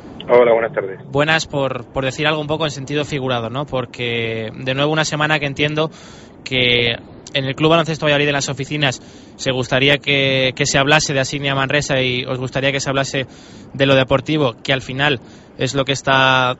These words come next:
Speaker 2: dando todo al equipo y, y el año que están haciendo es tremendo, pero al final una noticia más, eh, que, que no acompaña durante la semana, ¿no?
Speaker 1: Pues sí, la verdad es que nos encantaría que se hablara exclusivamente del,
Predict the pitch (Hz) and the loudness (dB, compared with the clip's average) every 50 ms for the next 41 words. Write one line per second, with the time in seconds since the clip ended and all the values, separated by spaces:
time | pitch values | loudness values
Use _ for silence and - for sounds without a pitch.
0 | - 135 131 151 151 147 139 139 135 - 156 156 147 143 139 135 131 - 151 156 | -6 -2 0 0 0 2 2 0 2 4 2 4 4 4 2 2 0 0 -2 -4
1 | 139 - 139 131 127 123 123 117 117 - - 135 135 139 143 143 135 135 127 - | -4 -2 -2 0 0 0 -2 -4 -6 -6 -4 -4 -2 -2 -2 -2 -4 -6 -4 -4
2 | 143 139 135 - 143 139 139 - - 147 147 147 151 160 165 180 180 - - - | -4 -4 -4 -4 -2 -2 -2 -2 0 -2 0 0 0 2 0 0 0 -2 -16 -20
3 | - - - - - - 131 127 123 123 - 131 131 135 139 139 139 139 135 131 | -20 -20 -18 -8 -2 0 0 0 0 -2 -2 -2 -2 0 0 0 0 2 2 2
4 | 131 127 127 127 123 127 131 - 139 127 - 131 127 131 139 143 - - - 131 | 2 2 2 2 0 0 -2 -4 -4 -4 -2 -2 0 2 0 0 0 -2 -4 -2
5 | 123 127 123 120 120 - - 127 120 - - 131 131 139 139 147 135 120 131 120 | 0 0 0 0 -2 -2 -2 -4 -2 -2 -2 -2 -2 0 0 0 0 0 -2 -2
6 | 120 117 120 120 120 120 120 117 - 131 117 110 104 104 117 156 - - - - | 0 -2 -2 -2 -2 -2 -4 -4 -4 -6 -8 -8 -8 -8 -10 -12 -12 -14 -20 -20
7 | - - - - - - - - - - - - 110 - - 123 135 - - - | -20 -20 -20 -20 -20 -20 -20 -20 -20 -12 -4 -4 -4 -2 -2 -4 -4 -4 -8 -6
8 | - 110 107 107 110 113 117 113 123 120 120 120 117 107 107 101 110 113 120 123 | -2 0 2 4 4 4 2 2 0 -4 -4 -4 -4 -6 -2 -2 0 2 2 2
9 | 117 117 107 113 110 110 110 110 98 - 104 92 110 107 104 104 101 98 92 101 | 0 0 -4 -2 -2 -2 -2 -4 -6 -6 -10 -4 0 0 0 0 -2 -8 -8 -8
10 | 98 98 101 95 95 95 92 92 92 | -6 -6 -6 -6 -6 -10 -12 -14 -16